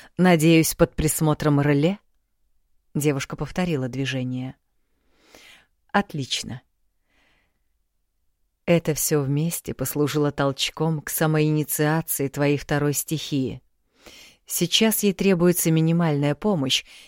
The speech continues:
и резерв заработает в полную силу. А вот третья стихия пока крепко скована. К счастью, очень крепко, иначе, боюсь, мой брат и замок так легко не отделались бы».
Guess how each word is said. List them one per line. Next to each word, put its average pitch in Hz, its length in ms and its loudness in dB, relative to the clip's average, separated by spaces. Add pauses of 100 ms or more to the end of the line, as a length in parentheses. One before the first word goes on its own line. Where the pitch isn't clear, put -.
(160)
и 160 100 2
резерв 170 640 2 (140)
заработает 160 880 2
в - 100 -16
полную 143 420 0
силу. 123 500 -4 (720)
А 160 100 2
вот 185 240 2
третья 180 580 4
стихия 147 720 -2 (320)
пока 226 280 0
крепко 214 500 2
скована. 127 640 -2 (800)
К - 60 -10
счастью, 170 680 2 (160)
очень 143 440 2
крепко, 135 480 -2 (340)
иначе, 160 380 2
боюсь, 143 440 0 (380)
мой 156 240 4
брат 170 340 0
и 160 60 2
замок 160 480 0
так - 200 -4
легко 139 360 -2
не 139 180 2
отделались 131 720 -2
бы». 127 180 -10